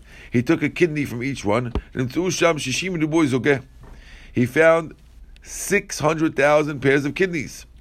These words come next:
Kiflaim ki yotzei Mitzrayim, which is double the amount of people who left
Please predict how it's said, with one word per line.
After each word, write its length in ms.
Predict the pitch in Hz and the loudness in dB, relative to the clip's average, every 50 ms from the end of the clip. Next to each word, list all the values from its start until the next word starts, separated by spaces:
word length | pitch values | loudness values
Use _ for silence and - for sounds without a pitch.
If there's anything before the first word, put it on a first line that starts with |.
| - - - - - - - - | -20 -20 -20 -20 -20 -20 -10 -2
Kiflaim 560 | - 139 - - 135 151 175 185 190 180 131 | -2 -2 0 2 2 4 4 4 2 0 0
ki 100 | - 156 | 0 0
yotzei 200 | 156 143 156 165 165 | 0 0 0 -2 -4
Mitzrayim, 420 | 160 - 160 165 165 170 170 156 143 - - - - - - - - - - - - - - - - - - | -2 -2 0 0 2 0 -2 -6 -14 -20 -20 -20 -20 -20 -20 -20 -20 -20 -20 -20 -20 -20 -20 -20 -20 -12 -2
which 280 | - 123 143 143 135 | 0 0 0 0 0
is 140 | 139 127 104 92 - 110 107 | -4 -4 -4 -8 -8 -4 4
double 540 | 101 170 190 180 151 160 165 170 160 - - - - - - - - - - - - - - - - - - - _ - - - - - - - - - - - - - - - | 6 6 6 6 4 -2 -4 -4 -4 -8 -12 -20 -20 -20 -20 -20 -20 -20 -20 -20 -20 -20 -20 -20 -20 -20 -20 -20 _ -20 -20 -20 -20 -20 -20 -20 -16 -16 -16 -16 -16 -18 -10 -6
the 140 | 95 90 | -4 -4
amount 480 | 80 110 127 143 147 156 156 156 151 - - | -4 -2 0 2 2 2 2 0 -2 -4 -4
of 160 | 120 120 - | -4 -4 -2
people 560 | - - 190 180 - - 131 135 143 139 135 - - - - - - - - - - - - - - - - - - - - - - - - - - - - - - - - - - - - - | -2 -4 -4 -4 0 2 2 2 2 0 -6 -12 -20 -20 -20 -20 -20 -20 -20 -20 -20 -20 -20 -20 -20 -20 -20 -20 -20 -20 -20 -20 -20 -20 -20 -20 -20 -20 -20 -20 -20 -20 -20 -20 -20 -20 -20 -8
who 200 | - 131 139 135 | -2 0 0 2
left 360 | 120 117 120 127 127 - - | 4 4 4 2 2 -2 -8